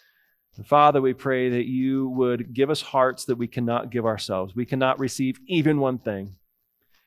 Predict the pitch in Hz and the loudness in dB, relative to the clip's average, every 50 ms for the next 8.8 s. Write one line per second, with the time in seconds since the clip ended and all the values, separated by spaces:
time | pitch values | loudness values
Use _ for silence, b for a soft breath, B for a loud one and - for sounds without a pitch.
0 | _ _ _ _ - 123 120 - - 147 143 135 135 131 113 - - 143 139 143 | _ _ _ _ -8 -8 -8 -4 0 0 2 2 2 0 -2 0 2 4 4 4
1 | 135 - - - - - - 120 120 120 123 123 123 123 120 - - 127 143 135 | 2 -2 -6 -10 -10 -10 -10 -8 -4 -2 0 2 2 2 0 -2 -2 -2 -2 0
2 | 139 135 131 120 127 117 - - 131 - - - - 123 123 117 - 131 127 123 | 0 0 0 0 -4 -6 -6 -6 -8 -8 -8 -10 -8 -8 -6 -4 -2 -2 -2 -2
3 | 120 120 117 117 113 110 - _ _ _ _ - - 110 117 123 135 143 151 147 | -2 -4 -4 -6 -8 -10 -12 _ _ _ _ -18 -12 -6 -2 0 0 0 0 -2
4 | - - - - - - - - 135 123 135 139 - - 123 123 127 131 135 143 | -4 -10 -12 -12 -14 -12 -6 -4 -2 0 0 0 -2 -2 -6 -4 -2 -2 -2 -2
5 | 147 143 - b b b b b b b b - 131 131 127 - - _ _ _ | -2 -4 -6 b b b b b b b b -4 -4 -4 -4 -6 -10 _ _ _
6 | _ - - 131 123 120 117 117 139 135 - - 160 170 180 165 - 139 127 127 | _ -8 -4 -2 -2 -2 -2 -2 -2 -2 2 2 4 4 4 2 0 -2 -2 -2
7 | 123 123 117 - - 139 143 143 147 143 143 160 175 175 - 190 180 180 165 202 | -2 -2 -2 -2 -2 -2 0 2 4 4 4 4 2 2 2 4 4 4 6 6
8 | 196 190 - - 185 156 - - 196 196 - - - 120 - | 4 4 4 0 -2 -2 -2 -2 -2 -2 -2 -2 -6 -10 -14